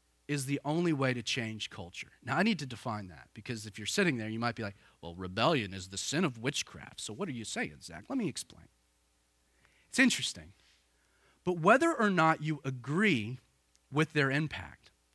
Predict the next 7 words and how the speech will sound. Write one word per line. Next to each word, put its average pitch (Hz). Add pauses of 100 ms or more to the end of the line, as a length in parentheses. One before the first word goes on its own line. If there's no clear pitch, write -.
(380)
you 156
can't 247
escape -
the 151
reality 123 (760)
that 165
revolutionaries 170